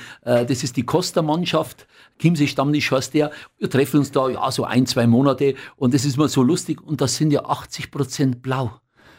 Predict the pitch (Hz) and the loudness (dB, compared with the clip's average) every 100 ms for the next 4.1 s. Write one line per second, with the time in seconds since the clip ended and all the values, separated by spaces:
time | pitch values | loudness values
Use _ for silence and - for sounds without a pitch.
0 | _ - 131 147 131 123 165 226 226 208 | _ 2 2 4 2 2 -2 0 -2 -4
1 | - 196 247 214 - _ _ - - 233 | -2 0 0 -2 -6 _ _ -4 2 4
2 | 269 - 262 240 240 262 - 202 196 - | 2 2 0 4 4 4 2 0 0 0
3 | 240 285 226 214 202 - 311 320 226 214 | 0 2 2 0 0 0 0 0 -2 -2
4 | - | -8